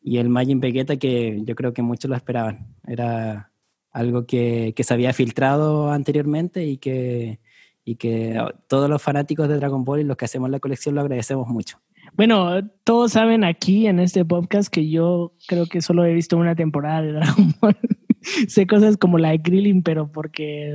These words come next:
Speaker 2: rumores y pláticas. Pero,
Speaker 1: Fuera de
Speaker 2: oigan,
Speaker 1: aquí.
Speaker 2: no, no sé quién es ese que tiene capa y cola, pero se me hace un molde genial que ese lo compraría. No sé por qué me llama la atención, ¿no? Se ve muy cool el molde,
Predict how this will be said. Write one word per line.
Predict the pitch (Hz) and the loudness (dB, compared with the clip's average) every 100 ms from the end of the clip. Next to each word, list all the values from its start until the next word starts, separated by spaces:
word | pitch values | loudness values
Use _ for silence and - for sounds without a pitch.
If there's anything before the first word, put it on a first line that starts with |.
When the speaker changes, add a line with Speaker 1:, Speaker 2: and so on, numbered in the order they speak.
| 147 | -4
Speaker 2:
rumores | 156 156 156 175 160 151 | -4 -2 0 0 -2 -8
y | 151 147 147 147 _ | -18 -18 -20 -20 _
pláticas. | - 170 175 196 247 285 _ _ - _ - | -4 -4 -4 -6 -6 -10 _ _ -20 _ -2
Pero, | 180 | 2
Speaker 1:
Fuera | 180 127 | 4 4
de | |
Speaker 2:
oigan, | 202 196 180 | 4 4 4
Speaker 1:
aquí. | 190 - | 2 4
Speaker 2:
no, | 214 240 - 220 | 4 4 2 4
no | 214 233 | 6 6
sé | - 233 | 2 0
quién | - 233 240 226 | 2 4 6 6
es | 214 233 - | 4 2 0
ese | 190 190 208 202 208 | 2 2 2 0 -2
que | - 160 | -4 -4
tiene | 185 185 185 | -2 0 0
capa | 175 180 170 170 180 | -2 -2 -2 0 -2
y | 156 | -2
cola, | 151 165 165 170 214 _ _ _ _ | -4 -2 0 -2 -4 _ _ _ _
pero | 175 160 160 156 | -4 -2 -2 -2
se | 175 | -2
me | 160 | -2
hace | 170 190 | 0 0
un | 202 | 2
molde | 190 190 202 214 | 2 2 2 -2
genial | - 165 156 170 190 226 | -4 -4 0 0 0 -2
que | 170 | -2
ese | 202 302 | -2 0
lo | 202 | -2
compraría. | 151 151 143 143 147 160 - _ _ _ _ | -2 -4 -6 -8 -6 -6 -8 _ _ _ _
No | 180 | 0
sé | 311 | 0
por | 285 208 180 | 0 0 2
qué | 190 | 2
me | 208 185 | 4 4
llama | 196 202 | 2 2
la | 175 | 0
atención, | 160 165 156 135 | -2 0 4 4
¿no? | - 208 | 4 4
Se | - 226 | 4 4
ve | 180 | 4
muy | 196 208 202 | 4 4 4
cool | 208 220 | 4 4
el | 208 185 | 6 4
molde, | 185 190 196 247 | 4 4 2 2